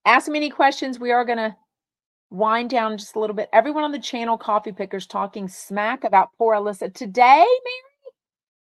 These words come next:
Oh, man. See, I don't make time to read those comments a lot of times. Um,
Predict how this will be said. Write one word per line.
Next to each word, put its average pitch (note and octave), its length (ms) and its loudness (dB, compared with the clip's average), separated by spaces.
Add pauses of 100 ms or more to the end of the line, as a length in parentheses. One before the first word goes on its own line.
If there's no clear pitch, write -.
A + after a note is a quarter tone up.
(120)
Oh, G#3+ 320 6
man. C5+ 500 -6 (800)
See, D4+ 120 -4
I D4+ 60 6
don't D#4+ 160 -2
make D#4 160 -8
time C#4+ 220 -4
to B3+ 80 -8
read A#3 220 -10
those A3 180 -6
comments G#3 480 -4
a F#3 60 -6
lot E3+ 200 -4
of D#3+ 80 -20
times. D#3 540 -14
Um, D#3 440 -12